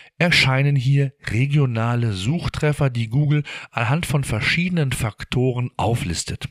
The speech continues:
In meinem Fall erschien, ja, zumindest auf den vorderen Suchergebnissen ein Unternehmen aus Bonn. Tja, jetzt ist das natürlich sehr schön für das Unternehmen aus Bonn,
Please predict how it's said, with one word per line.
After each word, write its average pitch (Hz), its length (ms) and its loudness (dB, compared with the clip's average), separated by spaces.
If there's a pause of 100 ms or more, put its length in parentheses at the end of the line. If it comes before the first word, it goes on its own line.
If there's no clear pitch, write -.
In 127 140 -2
meinem 175 280 -2
Fall 185 420 2 (240)
erschien, 175 600 2 (160)
ja, 107 120 -2
zumindest 143 520 -2
auf 113 140 -2
den 101 180 -4
vorderen 156 680 0
Suchergebnissen 151 920 0 (120)
ein 135 260 0
Unternehmen 139 640 0
aus 120 260 -2
Bonn. 98 540 -2
Tja, 98 240 -2
jetzt 95 160 -2
ist 165 140 0
das 170 100 0
natürlich 139 380 2
sehr 104 160 2
schön 170 400 2
für 143 120 -2
das 117 160 -4
Unternehmen 117 520 -2
aus 95 180 -2
Bonn, 135 400 -2